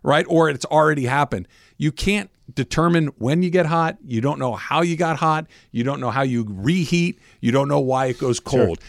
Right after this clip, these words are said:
Speaker 1: It just happens.
Speaker 2: Mm-hmm.
Speaker 1: And the team that wins the World Series, more often than not,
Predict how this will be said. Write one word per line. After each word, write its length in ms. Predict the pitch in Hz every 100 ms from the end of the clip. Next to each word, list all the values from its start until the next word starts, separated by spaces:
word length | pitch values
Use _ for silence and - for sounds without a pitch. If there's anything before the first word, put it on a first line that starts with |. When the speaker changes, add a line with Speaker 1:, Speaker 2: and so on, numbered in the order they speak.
| -
Speaker 1:
It 160 | - 127
just 260 | 185 175 - -
happens. 920 | - - - 123 139 - 80 123 113
Speaker 2:
Mm-hmm. 200 | 107 135 135 _ -
Speaker 1:
And 140 | 139
the 60 | 143
team 340 | - 160 180
that 140 | 180 156
wins 300 | 135 160 135
the 80 | 147
World 240 | 143 135
Series, 540 | - 135 160 180 185
more 340 | - 113 120 151
often 280 | 160 180 160
than 160 | 139 131
not, 300 | 135 165